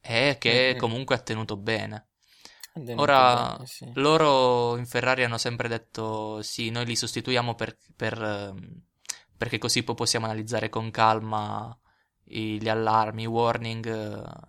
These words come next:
Speaker 1: a-, in fabbrica, e li, e li faranno ruotare, ok. Però quarto turbo in, in cinque gare, basta una rottura e devi introdurre la penalità."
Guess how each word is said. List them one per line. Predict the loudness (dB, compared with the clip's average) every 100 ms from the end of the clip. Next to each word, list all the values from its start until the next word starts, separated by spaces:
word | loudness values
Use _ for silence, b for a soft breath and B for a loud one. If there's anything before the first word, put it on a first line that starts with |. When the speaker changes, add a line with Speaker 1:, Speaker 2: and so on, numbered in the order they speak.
| -20
Speaker 1:
a-, | -8 -6 -6 -8
in | -6
fabbrica, | -4 -4 -4 -6 -4 -6 -8 _ b b b _ _
e | -2
li, | -2 -2 -2 -4 -4
e | 0 0 0
li | 0
faranno | 2 2 2
ruotare, | -2 2 2 2 0
ok. | -6 -10 -6 -6 -6 -10 b b b _ _ _ _
Però | 2 6 8 8 8 6 4 2
quarto | 4 4 0 -2
turbo | 0 0 -2 0 0 0 -8 -10
in, | -8 -6 -6 -4 -6
in |
cinque | -6 -6 -4 2
gare, | 6 6 6 2 2
basta | 2 2 0
una | 0
rottura | 0 -2 -4 -2 0 -2 -2 -14 _
e | -6
devi | -4 -4
introdurre | -6 -8 -6 -6 -4 -4 -6 -8 -8
la | -8
penalità." | -8 -10 -8 -8 -8